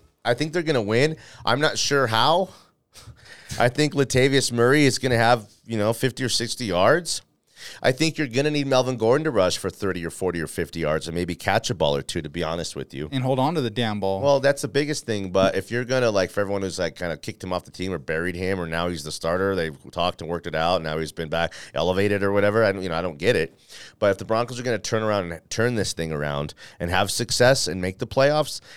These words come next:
Speaker 1: it's gonna only, and can only be with the help of Melvin Gordon. Okay, that's true, and that sounds twisted,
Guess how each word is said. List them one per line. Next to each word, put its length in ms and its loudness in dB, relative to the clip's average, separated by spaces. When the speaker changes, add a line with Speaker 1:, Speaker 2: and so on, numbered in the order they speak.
Speaker 1:
it's 160 -4
gonna 280 0
only, 460 2
and 100 -8
can 120 -2
only 200 2
be 140 -2
with 220 0
the 100 -2
help 300 -2
of 100 -4
Melvin 320 -6
Gordon. 300 -8
Okay, 260 0
that's 260 0
true, 360 -2
and 100 -6
that 100 -6
sounds 340 -4
twisted, 460 -6